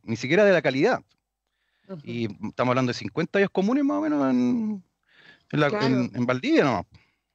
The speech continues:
Speaker 1: Más o menos
Speaker 2: Así
Speaker 1: por lo
Speaker 2: es.
Speaker 1: que nosotros tenemos un mapa, entonces es también un tema de,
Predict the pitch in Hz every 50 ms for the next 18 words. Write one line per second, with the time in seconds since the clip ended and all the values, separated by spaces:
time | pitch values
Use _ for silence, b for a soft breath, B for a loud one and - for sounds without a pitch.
0 | _ _ _ _ _ - 110 117 131 170 196 185 170 156 151 139 - - - -
1 | 120 127 123 127 123 120 117 117 113 113 113 110 107 - 147 135 - 143 135 131
2 | 131 131 139 160 196 180 214 202 - - 160 156 - - 151 B B B B B
3 | B B B B - - 131 - _ - 123 117 127 143 160 156 143 - 165 175
4 | 170 160 147 139 123 120 113 107 104 101 92 87 80 -